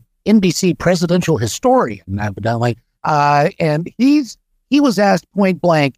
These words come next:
"Is this a constitutional crisis?" He said, in his words, "Not yet." But then he went on to outline everything about the Civil War and slavery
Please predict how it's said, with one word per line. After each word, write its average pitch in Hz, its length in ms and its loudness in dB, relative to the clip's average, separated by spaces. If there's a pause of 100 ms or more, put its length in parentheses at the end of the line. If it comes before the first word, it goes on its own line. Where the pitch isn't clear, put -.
"Is 202 220 0
this 226 200 0
a 170 80 0
constitutional 170 800 -2
crisis?" 151 640 -4 (380)
He 220 140 2
said, 175 440 0
in 147 80 -8
his 160 220 0
words, 143 320 0
"Not 170 260 -2
yet." 165 400 0 (400)
But 175 160 -4
then 277 220 2
he 339 80 2
went 196 180 0
on 170 260 0
to 165 300 0 (320)
outline 185 500 0
everything 233 400 0
about 202 260 2
the 170 80 -4
Civil 196 360 -2
War 170 420 0 (240)
and 135 140 -10
slavery 175 720 -2